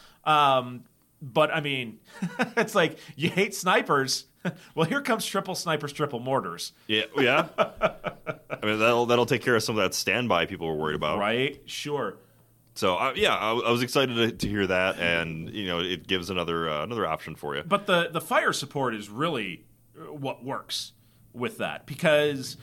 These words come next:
Speaker 1: being able, if I've got a, a trooper unit that,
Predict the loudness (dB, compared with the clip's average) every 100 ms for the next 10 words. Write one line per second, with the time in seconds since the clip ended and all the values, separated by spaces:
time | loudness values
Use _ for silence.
0 | -20 -20 -6 -4 -2 -2 0 0 -2 -2
1 | 0 0 0 0 0 0 -4 -4 -4 -6
2 | -8 -10 -10 -10 -10 -8 -8 -8 -8 -8
3 | -10 -12 _ -18 -8 -2 -2 -2 -8